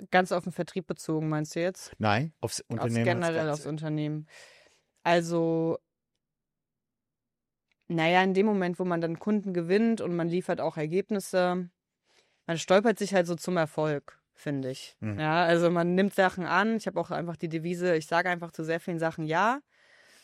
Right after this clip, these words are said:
Speaker 1: und sag, „Ja, ich werd's lösen.“ Und dann
Speaker 2: Mhm.
Speaker 1: gebe ich auch wirklich alles rein, es zu lösen. Löse ich's immer? Nein. Am Anfang dachte ich, ich muss alles lösen. Mittlerweile hab ich verstanden,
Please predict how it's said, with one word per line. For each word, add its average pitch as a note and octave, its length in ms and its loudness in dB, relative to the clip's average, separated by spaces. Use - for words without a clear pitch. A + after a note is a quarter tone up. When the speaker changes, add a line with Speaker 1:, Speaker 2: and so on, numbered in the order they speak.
Speaker 1:
und E3+ 60 -6
sag, F3 260 6
„Ja, F#3+ 180 6
ich - 120 -8
werd's G3 200 -2
lösen.“ D#3+ 300 -4
Und F3 100 -4
dann F3+ 200 2
Speaker 2:
Mhm. D#3 60 -14
Speaker 1:
gebe B3 160 6
ich - 100 2
auch F3+ 140 0
wirklich G#3 280 -4
alles A3 360 4
rein, F#3+ 200 6
es - 160 -4
zu - 120 -8
lösen. G#3+ 440 0
Löse A#3 380 2
ich's - 120 -8
immer? A#3+ 420 0
Nein. A#3 500 2
Am F#3+ 220 -2
Anfang G#3+ 440 -2
dachte G3+ 280 -2
ich, G3+ 160 -4
ich - 160 -14
muss - 420 0
alles - 280 -12
lösen. D#3+ 540 -8
Mittlerweile F#3 440 4
hab G#3 60 4
ich G#3+ 120 -6
verstanden, G3+ 640 0